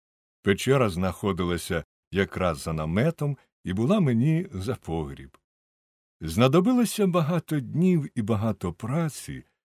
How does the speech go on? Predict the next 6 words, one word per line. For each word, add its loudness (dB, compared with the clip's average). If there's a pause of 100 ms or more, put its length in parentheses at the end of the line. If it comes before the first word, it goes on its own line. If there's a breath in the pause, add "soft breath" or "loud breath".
(220)
щоб 0
довести 0
все -6
це -2
до -4
кінця. -6